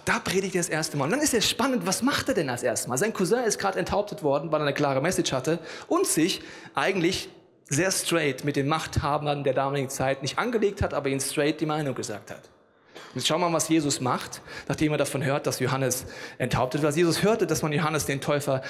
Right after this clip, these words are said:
verhaftet hatte und auch später dann wird er ja enthauptet, zog er sich nach Galiläa zurück. Jetzt denkt man, ja gut, jetzt kommt Conchita Wurst.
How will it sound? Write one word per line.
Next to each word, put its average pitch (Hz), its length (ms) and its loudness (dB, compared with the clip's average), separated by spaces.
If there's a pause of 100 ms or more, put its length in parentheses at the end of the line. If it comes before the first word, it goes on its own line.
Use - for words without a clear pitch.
(100)
verhaftet 151 400 0
hatte 185 220 0
und 143 80 0
auch 135 80 0
später 151 320 0
dann 139 160 -2
wird 135 100 0
er 131 80 2
ja 117 80 2
enthauptet, 131 480 -4
zog 151 220 -2
er 143 80 2
sich 135 160 -2
nach 131 160 -2
Galiläa 113 480 0
zurück. - 260 -6
Jetzt - 140 -2
denkt - 200 -4
man, 135 220 -2 (460)
ja 143 280 2 (140)
gut, 147 300 0 (180)
jetzt 131 240 -2
kommt 135 220 -2
Conchita 123 420 -4
Wurst. 113 320 0